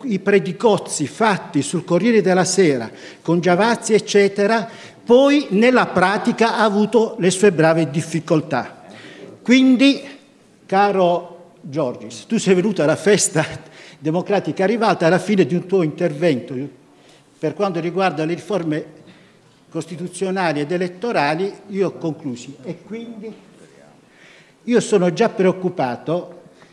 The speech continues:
del cinque per cento dello sbarramento per la coalizione. Il successo di Alfano è grande, perché se noi prendiamo il cinquantacinque per cento di coalizione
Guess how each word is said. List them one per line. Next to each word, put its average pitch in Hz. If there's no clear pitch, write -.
del 160
cinque 196
per 180
cento 185
dello 170
sbarramento 170
per 160
la 143
coalizione. 120
Il 151
successo 185
di 156
Alfano 123
è 117
grande, 104
perché 165
se -
noi 233
prendiamo 170
il 131
cinquantacinque 156
per 135
cento 156
di 131
coalizione 113